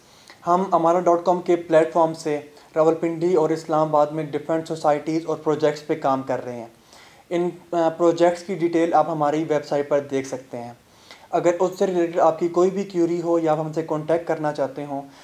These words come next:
तो हमारी वेबसाइट पर आप हमसे ऑनलाइन चैट के through कॉन्टैक्ट कर सकते हैं।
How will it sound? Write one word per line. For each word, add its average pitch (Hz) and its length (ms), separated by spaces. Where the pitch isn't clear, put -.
तो 160 180
हमारी 160 340
वेबसाइट 165 480
पर 165 360
आप 143 240
हमसे 151 440
ऑनलाइन 156 420
चैट 160 380
के 196 60
through 175 220
कॉन्टैक्ट 165 360
कर 160 80
सकते 156 320
हैं। 151 300